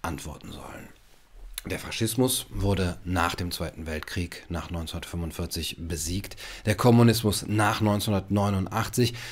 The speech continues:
und als letzte und einzige Erzählung blieb der Liberalismus übrig. Francis Fukuyama sprach ja damals vom Ende der Geschichte,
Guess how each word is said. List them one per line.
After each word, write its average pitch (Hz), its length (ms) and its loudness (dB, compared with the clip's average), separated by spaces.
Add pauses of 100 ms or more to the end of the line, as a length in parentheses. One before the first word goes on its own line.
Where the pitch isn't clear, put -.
(140)
und 113 160 0
als 113 180 2
letzte 147 520 6
und - 180 -2
einzige 120 440 2
Erzählung 98 640 0
blieb 104 280 0
der 101 220 2
Liberalismus 87 800 -2
übrig. - 440 -12 (440)
Francis 123 380 6
Fukuyama 104 600 4
sprach 98 340 2
ja 90 140 2
damals 92 380 2
vom 85 260 -2
Ende 113 320 4
der 90 140 -2
Geschichte, 98 680 -2